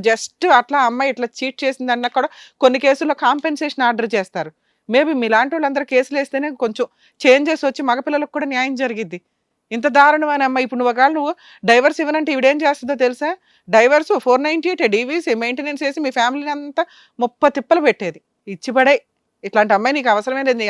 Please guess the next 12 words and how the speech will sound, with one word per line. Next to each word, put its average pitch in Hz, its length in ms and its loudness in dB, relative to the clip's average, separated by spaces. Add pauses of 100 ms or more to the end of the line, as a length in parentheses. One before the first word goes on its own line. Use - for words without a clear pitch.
అర్హతే 226 400 0
కాదు 269 240 -6
నీ 233 120 -10
పక్కన 208 260 -6
ఉండడానికి 196 440 -8
ఆవిడ. 156 140 -12 (440)
మరి 269 160 2
నువ్వెందుకు 269 480 -2
కావాలంటున్నావో 220 600 2
నాకు 214 200 -4
అర్థం 160 280 -8
కావట్లే. 147 280 -16